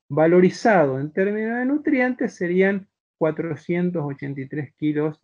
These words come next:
eh, o cuatrocientos ochenta y tres dólares por hectárea. Ahora sí, miramos este guano de ponedora, ¿no es cierto? Que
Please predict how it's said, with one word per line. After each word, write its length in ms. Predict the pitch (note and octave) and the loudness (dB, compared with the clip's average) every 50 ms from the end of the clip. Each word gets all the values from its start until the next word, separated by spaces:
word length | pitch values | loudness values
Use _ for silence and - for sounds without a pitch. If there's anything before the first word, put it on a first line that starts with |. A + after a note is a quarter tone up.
| F3+ C3 | -14 -10
eh, 260 | C3+ B2+ B2+ C#3 - - _ | -8 -8 -8 -10 -12 -16 _
o 140 | - D3 | -16 -10
cuatrocientos 420 | - D3+ C#3+ D#3 F#3+ G3 F#3 G3 F#3 | -6 -6 -4 -2 -2 0 0 0 0
ochenta 220 | E3+ - D#3 D3+ | 0 0 -2 -2
y 60 | D3+ | -2
tres 180 | D3+ E3+ E3 D#3 | 0 0 -2 0
dólares 320 | E3 E3 D#3 C#3+ C#3 C3+ | 0 0 0 0 -2 -6
por 160 | - - C3 B2+ | -8 -10 -10 -10
hectárea. 500 | B2+ - _ - A#2 - C3 B2 C3+ C3 _ _ _ _ _ _ - - - - _ _ _ _ _ | -10 -12 _ -14 -14 -12 -12 -16 -20 -20 _ _ _ _ _ _ -20 -20 -20 -20 _ _ _ _ _
Ahora 240 | F#3+ G3+ G#3+ G3 F#3+ | 2 4 4 4 2
sí, 400 | - - A3 A3+ A3+ A3+ - _ _ _ _ _ _ | 2 0 0 0 0 -2 -6 _ _ _ _ _ _
miramos 760 | E3 F3 F#3+ A3 A#3+ A3+ G3 F3+ D3+ C#3 C3+ B2+ - _ _ | 0 2 4 6 6 6 6 6 4 2 -2 -4 -8 _ _
este 280 | - F3 F3 - - F3 | -6 -6 -6 -2 -2 -2
guano 500 | E3 F3 G3+ A3+ A3+ A3 G#3+ G#3 G#3 G3 | 0 2 2 2 4 2 2 2 0 0
de 100 | F3 E3 | 0 -2
ponedora, 800 | E3 - D3+ D3+ E3 F3 G3+ G3+ F3 D3+ C#3+ D3+ D#3+ F3 F3 D#3 D#3+ | -4 -6 -6 -2 0 0 2 2 2 2 2 0 -2 -4 -6 -10 -12
¿no 120 | D#3+ D3+ | -14 -14
es 60 | C#3 | -12
cierto? 460 | - D#3 D#3+ D#3+ F3+ - G#3 G3 G3 _ | -8 -8 -8 -8 -6 -8 -8 -8 -10 _
Que 340 | _ E3 F3 G3 A3 A3 - | _ 0 0 0 0 -2 -8